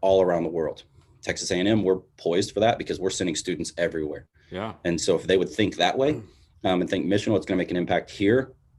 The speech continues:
Speaker 1: thankfully, but it should echo, um, in places that we'd never, never gonna understand or know that it's echoing in, um, just because it's shifted the way that they're looking. Um, and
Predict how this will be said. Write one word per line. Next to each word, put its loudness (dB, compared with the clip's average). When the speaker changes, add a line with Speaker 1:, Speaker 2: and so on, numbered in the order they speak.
Speaker 1:
thankfully, 0
but 0
it -6
should 2
echo, -6
um, 0
in 0
places 0
that -6
we'd -2
never, -4
never 0
gonna 0
understand -2
or -2
know 0
that -4
it's -6
echoing -2
in, -10
um, -4
just -2
because -2
it's -6
shifted -2
the -2
way 0
that -6
they're -2
looking. -6
Um, -6
and -4